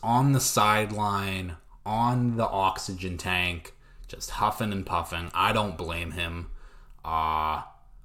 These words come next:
what a moment. That's one of the best moments in the Super Bowl. I think that's one of the first Super Bowls that I remember fully watching as a kid. Uh, and it was an all-time great. And James Harrison was a huge reason why that Super Bowl was an all-time great.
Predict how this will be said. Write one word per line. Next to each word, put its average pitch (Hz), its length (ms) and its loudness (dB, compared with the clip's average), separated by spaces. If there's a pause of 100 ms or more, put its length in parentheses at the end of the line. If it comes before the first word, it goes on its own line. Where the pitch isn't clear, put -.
(920)
what 123 200 10
a 127 60 8
moment. 90 340 2
That's 101 160 4
one 117 140 6
of 120 80 6
the 120 40 6
best 107 300 6
moments 101 380 0
in 98 80 -2
the 95 60 -4
Super 98 280 -2
Bowl. 98 300 4
I 101 100 2
think 117 220 0
that's 139 280 0
one 101 300 2
of 104 80 0
the 98 80 -2
first - 480 0
Super 98 280 -2
Bowls 101 360 4
that - 100 -6
I 87 100 4
remember 87 440 0
fully 90 480 -6
watching 85 500 -2
as 82 120 -6
a 82 60 -10
kid. 90 400 -4 (600)
Uh, 85 400 2
and 92 120 -2
it 87 80 -2
was 87 120 -4
an 87 80 -4
all-time 80 400 -6
great. 69 280 -10 (280)
And 92 120 -8
James 98 300 -4
Harrison 90 580 0
was 85 160 0
a 82 60 0
huge 98 440 0
reason 82 720 12
why 78 180 4
that 78 160 -2
Super 80 300 -6
Bowl 76 440 -6
was 73 220 -6
an 73 80 -12
all-time 69 400 -10
great. 67 280 -14